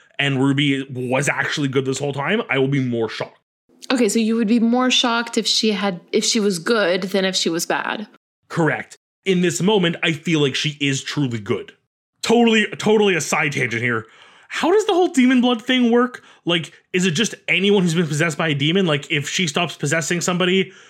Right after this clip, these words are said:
Speaker 1: does their blood become not demon blood anymore?
Speaker 2: Oh, we're gonna see the metaphysics of that a little bit later, or the lore of that, however you wanna call it.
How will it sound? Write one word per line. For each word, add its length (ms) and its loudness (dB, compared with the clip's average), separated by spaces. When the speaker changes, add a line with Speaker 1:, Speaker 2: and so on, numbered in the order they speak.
Speaker 1:
does 140 -2
their 140 0
blood 420 -2
become 360 -2
not 220 -2
demon 260 2
blood 200 0
anymore? 480 2
Speaker 2:
Oh, 100 2
we're 220 2
gonna 240 2
see 260 2
the 120 2
metaphysics 600 0
of 120 -4
that 360 -4
a 160 0
little 200 2
bit 140 -2
later, 380 -2
or 140 2
the 100 2
lore 340 2
of 120 -2
that, 200 0
however 320 0
you 140 2
wanna 160 -2
call 260 -4
it. 260 -6